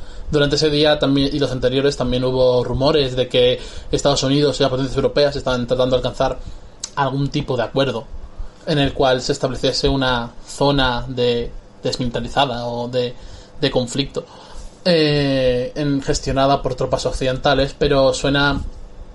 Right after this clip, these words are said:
a política ficción más que a cualquier tipo de posible realidad. Y por otro lado, también quiero destacar que lleva mucha razón Andrea, en que Turquía es una amenaza no solo por la entrada en África desde Libia,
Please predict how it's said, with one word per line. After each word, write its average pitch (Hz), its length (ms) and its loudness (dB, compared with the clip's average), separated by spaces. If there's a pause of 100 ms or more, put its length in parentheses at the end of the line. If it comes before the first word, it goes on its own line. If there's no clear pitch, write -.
(680)
a 147 100 2
política 143 420 0
ficción 127 520 0
más 120 160 -2
que 127 80 -2
a 123 80 0
cualquier 123 300 0
tipo 123 180 -2
de 120 60 -2
posible 120 280 -2
realidad. 110 340 -4 (1120)
Y 202 160 4
por 190 100 4
otro 175 180 2
lado, 180 460 4
también 156 240 2
quiero 160 420 4
destacar 147 420 0
que 151 200 2
lleva 143 160 2
mucha 147 180 0
razón 135 220 -4
Andrea, 123 320 0 (380)
en 151 180 2
que 143 760 4 (1000)
Turquía 175 280 2
es 165 100 0
una 175 100 2
amenaza 151 400 2
no 147 140 0
solo 147 280 2
por 143 200 2
la 127 100 2
entrada 135 400 2
en 131 80 0
África 131 400 -2
desde 117 300 -2
Libia, 135 340 2